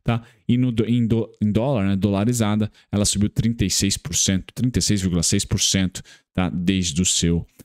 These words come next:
I P O. Então, bem interessante, é uma, uma empresa que, sim, tá no radar. Tudo que passa ali, pessoal, de cem por cento a, a cada dez anos, certo? Dentro de uma empresa que tem bons fundamentos, entra no meu radar,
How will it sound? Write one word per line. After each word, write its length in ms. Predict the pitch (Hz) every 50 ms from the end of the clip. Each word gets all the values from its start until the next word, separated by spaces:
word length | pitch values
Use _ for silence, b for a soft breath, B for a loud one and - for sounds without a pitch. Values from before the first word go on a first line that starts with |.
| B B B B
I 220 | - 92 95 98
P 180 | - - 98 92
O. 120 | 80 76
Então, 240 | 80 - 113 127 123
bem 180 | 98 107 123 143
interessante, 680 | 156 - 170 170 175 - - 156 165 170 - - - -
é 200 | - 117 123 123
uma, 400 | 117 113 107 104 98 95 87 - -
uma 200 | 101 104 101 98
empresa 520 | 98 - - 104 107 113 113 117 117 113 - B B B B
que, 120 | - 131 123
sim, 420 | - - 170 123 90 82 - - - -
tá 220 | 107 107 107 110
no 80 | 110 110
radar. 420 | 110 107 92 85 78 73 73 -
Tudo 220 | - 175 185 165
que 100 | - -
passa 460 | - _ - 107 110 104 - - - 85
ali, 280 | 90 98 101 98 - B B B B B -
pessoal, 340 | - 90 - 92 87 87 85
de 60 | -
cem 260 | - - - 120 117
por 180 | 117 - 92 87
cento 480 | - - 104 101 95 - - 85 80 - _ _ _ _ -
a, 400 | - 95 95 90 87 82 65 65
a 60 | 90
cada 260 | - - 98 95 92 87
dez 380 | 87 101 104 104 98 85 87
anos, 500 | 104 113 117 107 90 80 80 - - - - _
certo? 480 | - - - 90 87 82 - - - B B B B B B
Dentro 300 | 85 95 95 90 - 87
de 140 | 85 92
uma 120 | 92 92 90
empresa 480 | 85 80 - 92 95 95 90 85 87
que 160 | 85 - 90 85
tem 360 | - 95 92 90 87 80 - b b b b -
bons 280 | 90 104 107 101 - -
fundamentos, 840 | - 95 85 82 82 90 107 120 120 110 - - - - - - _ -
entra 460 | 131 139 156 143 - 131 104 90 85
no 100 | 95 110
meu 200 | 113 117 110 110
radar, 520 | 110 117 117 117 107 95 95 95 101 104